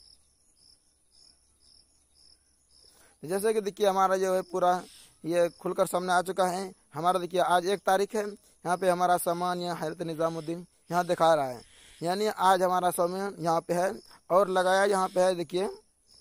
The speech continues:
किस तारीख को ये सामान लगा है टेस्ट पोस्ट ऑफिस में, देखिए उनतीस तारीख को, उनतीस तारीख को लगाया देवबंद से,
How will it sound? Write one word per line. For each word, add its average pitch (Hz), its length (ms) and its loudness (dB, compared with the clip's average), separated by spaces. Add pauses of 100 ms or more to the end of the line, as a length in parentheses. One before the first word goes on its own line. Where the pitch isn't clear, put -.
(180)
किस 196 180 -2
तारीख 180 240 2
को 185 80 -4
ये 180 60 0
सामान 175 340 -4
लगा 160 300 0
है 170 180 0
टेस्ट 170 320 -14 (200)
पोस्ट 165 220 -4
ऑफिस 165 260 -4
में, 190 100 -6
देखिए 165 180 -6
उनतीस 185 380 -8
तारीख 175 260 2
को, 196 120 -2 (440)
उनतीस 185 320 -2
तारीख 202 180 0
को 190 80 0
लगाया 185 240 2
देवबंद 170 380 4
से, - 180 -8